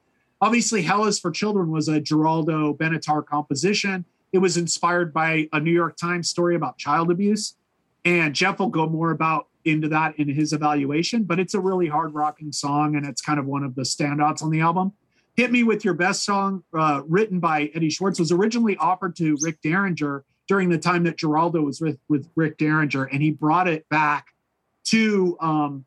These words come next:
you know, he brought it to Pat Benatar, and it obviously became her signature song. It's the biggest song she ever did, uh, when you, in terms of the song that people know, right? Um, you can argue that there might have been bigger singles, but this was a massive hit. Um, now,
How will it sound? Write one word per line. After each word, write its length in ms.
you 100
know, 40
he 80
brought 240
it 80
to 100
Pat 240
Benatar, 460
and 80
it 80
obviously 400
became 380
her 120
signature 480
song. 440
It's 160
the 100
biggest 340
song 220
she 180
ever 220
did, 400
uh, 260
when 140
you, 260
in 140
terms 340
of 220
the 100
song 320
that 140
people 240
know, 220
right? 280
Um, 400
you 140
can 120
argue 360
that 160
there 120
might 160
have 100
been 160
bigger 280
singles, 560
but 140
this 160
was 100
a 60
massive 440
hit. 300
Um, 340
now, 420